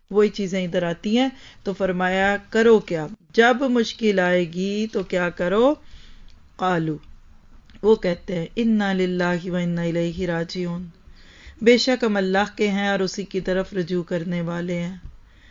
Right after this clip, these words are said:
उलाइका अलैहिम सलवातु मिर रब्बिहिम, ये वो लोग हैं जिन पर उनके रब की तरफ से सलावात है,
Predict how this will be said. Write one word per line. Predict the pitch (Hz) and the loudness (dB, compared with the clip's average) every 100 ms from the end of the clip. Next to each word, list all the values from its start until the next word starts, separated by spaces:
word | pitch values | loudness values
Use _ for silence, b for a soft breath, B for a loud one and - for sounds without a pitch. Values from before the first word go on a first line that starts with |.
| b b b - | b b b 0
उलाइका | 254 226 208 202 202 202 | 4 6 6 4 2 0
अलैहिम | 190 190 185 196 190 | 2 0 0 -2 -4
सलवातु | 196 185 180 175 180 180 185 175 | -4 -2 0 0 -2 -2 -4 -4
मिर | 175 175 | -4 -4
रब्बिहिम, | 170 - - 170 175 170 208 - 196 | -4 -4 -6 -6 -6 -8 -10 -12 -2
ये | 233 | 0
वो | 202 226 | 4 4
लोग | 214 208 190 202 | 4 2 2 0
हैं | 175 | -2
जिन | 175 214 220 | -2 0 0
पर | - 226 214 | 0 0 0
उनके | 196 190 196 190 | -2 -4 -2 -2
रब | 180 185 180 | 0 -2 -2
की | 220 226 | -2 -2
तरफ | 208 190 190 | 0 0 0
से | - 233 | 0 -4
सलावात | 226 214 190 185 175 175 190 190 | -2 -4 -2 0 0 0 0 0
है, | 175 160 | -6 -6